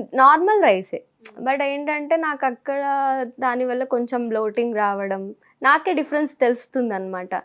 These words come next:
Speaker 1: So మా కో ఆర్టిస్టులు ఉన్నారు కదా, వాళ్ళు కూడా చెప్తారు. Actually చెప్పాలంటే మాకు కో ఆర్టిస్టులు అందరూ మాకు హోమ్లీ అనమాట, very homely.
Speaker 2: తెలుసు.
Speaker 1: ఆ, యా, very homely. నాకు నిజంగా ఇంటి నుంచి బయటకు వచ్చి అన్ని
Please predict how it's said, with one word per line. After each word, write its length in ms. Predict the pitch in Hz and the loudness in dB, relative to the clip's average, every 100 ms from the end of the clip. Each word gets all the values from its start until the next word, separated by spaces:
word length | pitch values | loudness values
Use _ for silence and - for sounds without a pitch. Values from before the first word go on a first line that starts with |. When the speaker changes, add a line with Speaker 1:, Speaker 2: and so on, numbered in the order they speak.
| - - _ - | -12 -20 _ -2
Speaker 1:
So 80 | |
మా 120 | 269 254 | 2 2
కో 220 | 254 294 | 8 8
ఆర్టిస్టులు 560 | 311 302 320 294 269 | 8 4 -2 -6 -4
ఉన్నారు 240 | 254 233 214 | -2 -2 -2
కదా, 260 | 214 220 262 | -4 -2 -2
వాళ్ళు 380 | 262 233 226 240 | 0 0 0 0
కూడా 180 | 254 254 | -2 -2
చెప్తారు. 380 | 226 208 196 | -4 -4 -4
Actually 460 | 190 202 - 262 277 | -4 -4 -4 -4 -4
చెప్పాలంటే 680 | 240 - 233 226 226 311 440 - - - - | -4 -2 -2 -2 -2 -2 -2 -10 -20 -18 -4
మాకు 340 | 220 226 226 | 0 0 0
కో 200 | 254 247 | 4 8
ఆర్టిస్టులు 520 | 269 302 294 302 294 240 | 10 10 6 -4 0 0
అందరూ 500 | 247 247 269 294 311 | 0 2 2 2 0
మాకు 380 | 277 254 233 233 | 0 -2 -6 4
హోమ్లీ 420 | 254 285 294 294 | 6 6 6 2
అనమాట, 420 | 214 190 185 185 | 0 -4 -12 -12
very 400 | 185 196 190 240 | -10 -6 -2 -2
homely. 540 | 269 233 226 226 330 480 | 0 -2 -4 -2 -2 0
Speaker 2:
తెలుసు. 360 | 214 214 202 247 | -2 -2 -2 -6
Speaker 1:
ఆ, 260 | 208 196 185 | -4 -6 -6
యా, 240 | 208 196 180 _ 208 | -2 -2 -2 _ -6
very 300 | 214 220 302 | 0 2 2
homely. 560 | 302 302 277 269 320 285 | 2 2 0 -2 -2 2
నాకు 340 | 269 254 - | 2 2 0
నిజంగా 500 | 254 233 277 302 302 - - - | 0 2 2 2 -2 -4 -12 -8
ఇంటి 240 | 240 240 247 | -4 -2 0
నుంచి 280 | 269 262 240 | 0 0 0
బయటకు 420 | 220 214 214 233 | 2 0 -2 -4
వచ్చి 260 | 220 233 | -2 0
అన్ని 200 | 220 220 | 0 0